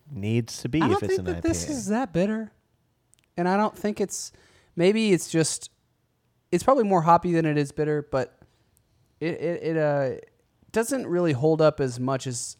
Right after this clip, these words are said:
Speaker 2: I, like, to I P As, I would, let me reword this.
Speaker 1: Yeah, back up.
Speaker 2: It does not, uh, give off the amount of sort of, like,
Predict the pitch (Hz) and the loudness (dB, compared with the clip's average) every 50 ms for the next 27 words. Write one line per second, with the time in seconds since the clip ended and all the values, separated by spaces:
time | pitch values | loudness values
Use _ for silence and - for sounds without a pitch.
0 | _ - 131 135 135 131 131 131 127 120 - - 123 123 123 - - _ _ _ | _ -6 -2 -2 0 0 0 -2 -4 -6 -6 -6 -8 -8 -8 -10 -16 _ _ _
1 | _ _ _ _ _ _ _ - - - - 147 160 156 - 160 147 147 139 131 | _ _ _ _ _ _ _ -6 -6 -4 0 0 -2 0 0 0 0 0 0 0
2 | 131 131 131 127 127 120 - _ _ _ _ _ _ _ _ _ _ _ _ _ | 0 0 0 -2 -4 -6 -12 _ _ _ _ _ _ _ _ _ _ _ _ _
3 | _ _ _ _ _ _ - - - _ _ _ _ _ _ _ _ _ _ 131 | _ _ _ _ _ _ -20 -20 -20 _ _ _ _ _ _ _ _ _ _ -2
4 | 147 156 160 156 147 139 135 120 113 104 95 - - - - - - - - - | 2 4 4 4 4 2 2 2 0 0 0 -2 -8 -12 -12 -12 -12 -12 -14 -12
5 | - - 101 92 85 82 - - - 117 127 131 - - 101 160 226 277 - - | -8 -4 -4 -4 -4 -6 -8 0 2 4 4 4 4 2 0 0 0 -2 -2 -4
6 | 285 277 220 - 196 196 190 185 180 165 160 156 - - - - - - - 147 | -4 -4 -4 -4 0 2 4 4 4 4 4 2 0 -6 -10 -12 -12 -8 -4 0
7 | 151 151 147 143 143 139 135 143 151 139 - 175 185 - - 151 151 143 131 - | 0 2 2 2 2 0 -2 -4 -4 0 0 0 2 2 4 6 6 6 4 2
8 | - 147 143 143 135 135 135 135 131 135 - 123 127 120 - - - 147 139 135 | -2 -2 0 0 0 0 0 0 0 0 0 -2 -4 -4 -4 -2 -2 0 0 2
9 | 131 123 117 110 107 120 120 117 110 107 - - | 0 0 -2 -4 -2 0 0 0 0 -2 -6 -12